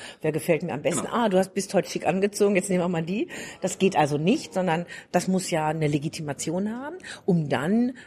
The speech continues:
Speaker 1: das, ähm, dem Bundeskanzler vorzustellen. Aber es ist eine klare Absprache, das ist in jeder Koalition, ich denke auch jetzt, auch in S P D, C D U Koalition, dass wenn ein Partner, wenn man mal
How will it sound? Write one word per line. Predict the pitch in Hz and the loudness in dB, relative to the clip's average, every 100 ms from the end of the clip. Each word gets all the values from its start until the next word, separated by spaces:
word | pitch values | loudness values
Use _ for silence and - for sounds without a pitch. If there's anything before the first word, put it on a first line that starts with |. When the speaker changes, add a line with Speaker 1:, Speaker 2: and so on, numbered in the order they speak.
| - | 2
Speaker 1:
das, | 160 160 - - | 2 2 0 2
ähm, | 151 147 151 147 | 4 4 0 -4
dem | 143 147 | -4 -2
Bundeskanzler | 175 202 - 220 - 247 247 | 0 0 -2 -4 -2 -6 -4
vorzustellen. | 226 214 226 - - _ - 208 226 247 294 - - - | -6 -4 -8 -12 -16 _ 0 2 2 -2 -6 -10 -12 -2
Aber | 170 151 | 2 4
es | 156 | 2
ist | - | -2
eine | 151 143 | -4 -2
klare | - 156 180 180 | 0 0 2 0
Absprache, | - - - 135 127 - - _ - | -2 -8 -6 -2 -2 -2 -6 _ -8
das | 120 | -4
ist | 143 | -2
in | |
jeder | 135 143 | 2 2
Koalition, | - 135 120 - 131 120 | 2 0 0 0 0 0
ich | - | 0
denke | 135 226 | -2 -2
auch | |
jetzt, | - - - - - - - | -2 -4 -4 -10 -12 -20 -8
auch | - 135 | -4 -2
in | 135 131 113 - | -2 -6 -8 -8
S | - 135 | -6 -2
P | 139 | 0
D, | 123 127 | 2 2
C | - 139 | 2 2
D | 120 | 2
U | 135 | -2
Koalition, | - 135 123 - 120 151 - - - - - | 0 2 2 0 -2 -2 -6 -10 -8 -8 0
dass | 156 - | 2 2
wenn | 160 | 0
ein | 131 165 170 | 0 -2 -2
Partner, | 156 160 - 214 196 | -2 -2 0 0 2
wenn | 165 | 0
man | 151 | 2
mal | 143 143 | 4 2